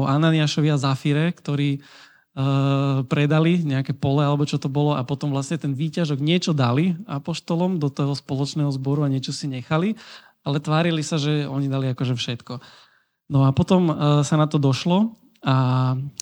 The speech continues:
tam čítame, že Peter mu povedal, tomu Ananiášovi:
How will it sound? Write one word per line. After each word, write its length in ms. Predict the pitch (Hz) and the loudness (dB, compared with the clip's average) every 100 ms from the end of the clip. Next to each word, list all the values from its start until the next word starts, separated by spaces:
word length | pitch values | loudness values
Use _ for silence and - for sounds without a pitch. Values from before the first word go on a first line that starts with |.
| - | -8
tam 160 | - 151 | -2 -2
čítame, 400 | 147 147 147 143 | 0 0 2 2
že 340 | 135 135 135 220 | 0 0 -2 -4
Peter 300 | 165 165 175 | -2 0 0
mu 80 | 151 | 0
povedal, 640 | 131 135 147 165 180 202 - | 0 0 2 4 4 2 0
tomu 180 | 147 143 | -4 -2
Ananiášovi: 720 | 131 147 160 165 175 165 185 | 0 0 0 0 0 2 0